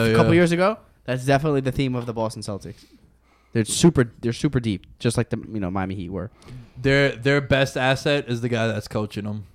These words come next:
Speaker 1: Yep.
Speaker 2: right now.
Speaker 1: Brad.
Speaker 2: Between him and Quinn Snyder, it's showing you this playoffs. I know I'm tying two series in one, but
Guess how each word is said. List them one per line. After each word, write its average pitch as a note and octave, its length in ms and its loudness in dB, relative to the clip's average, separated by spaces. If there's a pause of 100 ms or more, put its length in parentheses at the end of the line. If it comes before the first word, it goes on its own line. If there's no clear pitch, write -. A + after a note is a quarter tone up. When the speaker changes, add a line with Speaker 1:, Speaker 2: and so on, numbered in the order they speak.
(200)
Speaker 1:
Yep. B2+ 320 4
Speaker 2:
right G#2+ 200 -4
now. G2+ 300 -4 (1300)
Speaker 1:
Brad. G#2+ 200 -4
Speaker 2:
Between D#3 280 4
him F3 380 2
and C3+ 300 0
Quinn D3 220 -4
Snyder, C3+ 640 -2 (460)
it's B2 240 -4
showing C3+ 420 2
you B2 100 0
this A#2 180 -4
playoffs. A#2 420 -4
I A2+ 60 -6
know A#2+ 140 -2
I'm A#2 80 -4
tying A2 320 -4
two A2+ 220 -8
series G#2+ 460 -8
in G#2+ 120 -10
one, A2+ 340 -8
but G#2 280 -4